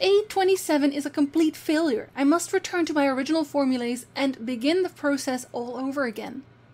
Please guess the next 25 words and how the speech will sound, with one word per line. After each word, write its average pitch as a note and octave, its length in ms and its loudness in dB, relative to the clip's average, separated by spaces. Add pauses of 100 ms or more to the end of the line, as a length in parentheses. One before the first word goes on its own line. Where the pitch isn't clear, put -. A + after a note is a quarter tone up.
(160)
Perhaps F4+ 320 -6
the B4 80 2
pressure G4+ 360 -2
of F4+ 140 -2
working E4+ 320 -2
in D4+ 80 2
these D#4 180 -2
conditions D4+ 540 -4
without B3+ 280 -2
proper C4+ 280 -4
labor-, B3 420 -4 (220)
laboratory D4+ 760 -4
equipment E4+ 500 -4 (320)
is D4 260 -2
to D#4 100 -2
blame. C#4+ 340 2
Perhaps D4+ 380 -6
I A4 100 -6
simply G#4+ 300 -6
didn't F#4 300 -2
splice D4+ 420 -2
the D4 120 -10
correct C#4+ 300 -2
genetic C4 360 -4
instructions. B3+ 680 -8